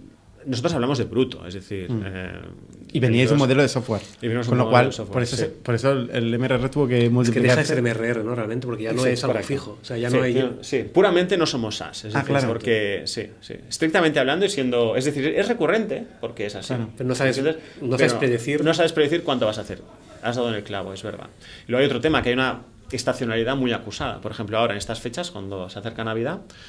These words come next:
Speaker 1: eh, la, la, los C P M suben, mm, vamos, desaforadamente, ¿no? Luego llegará enero, boom, y, y caen otra vez, ¿no? Con lo cual hay mucha estacionalidad, que eso hace que te varíe mucho, a diferencia de un SaaS puro, ¿no? Donde aquello, pues, oye, tienes mucho más predecible y, y lo que facturas en un mes,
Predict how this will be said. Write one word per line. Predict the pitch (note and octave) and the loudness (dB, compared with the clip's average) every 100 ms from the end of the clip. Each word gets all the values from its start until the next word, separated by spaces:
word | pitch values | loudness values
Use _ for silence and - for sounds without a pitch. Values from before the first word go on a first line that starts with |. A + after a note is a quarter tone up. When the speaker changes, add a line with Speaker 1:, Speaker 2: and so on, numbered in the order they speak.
| - - - | -20 -16 -2
Speaker 1:
eh, | A#2 A2 G#2 G#2 G2+ G2+ - | 0 0 0 -2 -4 -4 -4
la, | G2 G#2+ F#2 | -2 -2 -4
la, | G2 F#2+ E2 | -4 -6 -4
los | - | -6
C | A#2+ | -2
P | A#2 | -2
M | A#2+ | -2
suben, | B2+ - A#2 C3 C#3 - F#2 F2+ | -2 -2 -2 -2 -4 -6 -10 -12
mm, | E2+ E2 - E2+ | -6 -4 -4 -6
vamos, | F2+ F2 - - | -10 -12 -18 -10
desaforadamente, | F#2+ G2+ G2+ G#2 G#2+ G#2+ A#2 F#2+ | -8 -6 -8 -6 -4 -2 -4 -6
¿no? | B2 | -6
Luego | B2+ A2 | 0 0
llegará | G#2+ A2 | 2 0
enero, | B2+ D#3+ F3+ | 2 4 4
boom, | C3+ B2+ F#2+ | 4 4 0
y, | G#2 F2 | -4 -4
y | G#2 | -4
caen | A2+ G#2 | -4 -4
otra | G#2 G2 | -6 -6
vez, | G#2 F#2+ | -4 -6
¿no? | A#2 | -10
Con | A#2 | -4
lo | |
cual | A#2 | 0
hay | A#2+ | 2
mucha | A#2 A#2+ | 2 -2
estacionalidad, | A#2+ A#2+ A#2 A#2 B2 C#3 - - - - | -6 -6 -2 -2 -2 -4 -12 -20 -20 -14
que | - | -8
eso | A#2 | -4
hace | A#2 | -2
que | A#2+ | -4
te | A#2 | -2
varíe | A2 A#2 | -2 -2
mucho, | A2+ A#2 A#2+ C#3 - - - - _ _ _ _ - | -2 -4 -6 -10 -14 -20 -20 -20 _ _ _ _ -6
a | |
diferencia | A2 A2 G#2+ A#2 | -6 -4 -4 -4
de | G#2+ | -6
un | |
SaaS | G2+ F#2 | -10 -12
puro, | - G2 F#2 | -10 -10 -10
¿no? | C#3 | -12
Donde | G#2 F#2+ | -10 -10
aquello, | F#2+ G2 G#2 G#2 | -10 -8 -8 -8
pues, | F#2 G2+ | -10 -8
oye, | G2 - F#2 | -10 -10 -14
tienes | G2+ G#2 | -14 -12
mucho | G#2 | -12
más | G2 G2+ - - - - | -10 -10 -12 -16 -16 -14
predecible | - A2 G#2+ C3+ C3+ D#3 D#3+ | -6 -6 -4 -4 -2 0 0
y, | A#2 A2 | 0 -2
y | G2+ G2+ | -6 -6
lo | G2 | -6
que | G2+ | -8
facturas | G#2+ F#2 A2+ A2+ | -10 -4 -4 -2
en | A2 | -4
un | A2+ | -2
mes, | D#3 G3 G3 - | -2 -2 -4 -10